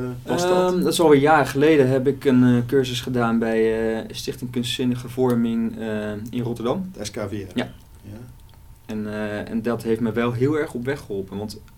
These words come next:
Speaker 2: ik heb ook wel wat manuscriptbeoordelingen, eh, gehad. En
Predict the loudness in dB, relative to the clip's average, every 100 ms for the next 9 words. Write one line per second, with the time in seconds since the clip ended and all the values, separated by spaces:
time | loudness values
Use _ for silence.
0 | -20 -20 -20 -20 -20 -16 -14 -6 -4 0
1 | 0 2 0 -2 -8 -10 -10 -10 -4 -4
2 | -2 0 0 0 0 0 -2 -4 -8 -8
3 | -6 -8 -10 -12 -14 -6 -4 -4 -10 -20
4 | -14 -12 -10 -12